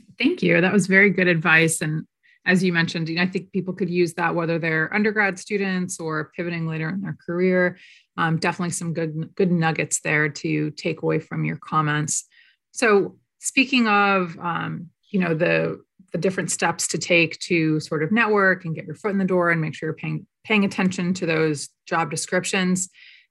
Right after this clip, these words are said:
do you see a need in the sports world, um, that isn't currently being filled? Do people have the right skill set? Are there lots of jobs in one area and very few in another area? Um, for folks that are,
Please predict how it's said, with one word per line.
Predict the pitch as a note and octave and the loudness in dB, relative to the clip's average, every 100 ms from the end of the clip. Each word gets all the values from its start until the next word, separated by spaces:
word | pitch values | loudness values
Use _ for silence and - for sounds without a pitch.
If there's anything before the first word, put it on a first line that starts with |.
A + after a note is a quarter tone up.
| - | -2
do | B3+ | 2
you | F#4 | 2
see | - C#4 C4 B3 - | 2 2 2 0 2
a | G3 | 2
need | F#3 F3+ F3+ F#3 F#3+ | 2 0 -2 -2 -2
in | F#3 F3 F3 | -4 -6 -6
the | E3+ | -6
sports | F#3 - E3 E3 - | -8 -4 -4 -4 -2
world, | F3+ F3 F3+ F#3+ F#3+ - | 2 2 2 0 -4 -10
um, | E3+ E3 E3+ E3 | -2 -2 -2 -4
that | F#3 | -2
isn't | F#3 F#3 F#3 | 0 -2 -4
currently | - F#3 F#3+ E3+ | 0 0 0 -2
being | E3+ E3+ | -4 -6
filled? | - G3 F3 E3+ D3 | -6 -4 -4 -4 -8
Do | |
people | E3 G3 F#3 F#3 | -8 -8 -2 -2
have | F#3 E3+ E3 | 0 0 0
the | G#3+ | -2
right | A3 A3 | 0 0
skill | - - A3 | -2 -2 -2
set? | G#3+ A3+ G#3+ G#3+ - _ _ - | -2 0 0 0 -4 _ _ 0
Are | F#3 E3+ | 2 2
there | F3 E3 | 2 0
lots | D#3+ E3 E3+ - | 0 -2 -2 -4
of | E3 | -8
jobs | - E3+ E3 E3 D3+ - | -2 -2 0 -2 -4 -4
in | E3 D#3+ D#3+ E3 | -2 -2 -4 -4
one | D#3+ F3 | -4 -2
area | E3+ E3+ E3 D#3+ | 0 0 2 2
and | D#3+ D#3+ D#3+ | 2 0 -2
very | E3+ E3 | -2 -2
few | E3 - F3 E3 | -4 -4 -4 -2
in | |
another | D#3 D#3 E3 F#3+ | -4 -4 0 0
area? | F#3 F#3+ F#3+ F#3+ F#3+ F#3 F#3 - | 2 2 2 2 0 0 -2 -8
Um, | D#3+ - D#3+ - | -8 -8 -10 -14
for | - G3 | -2 -2
folks | G3+ G3+ F#3+ | 2 0 2
that | F#3+ | 0
are, | F#3 E3+ D#3+ | 2 2 -2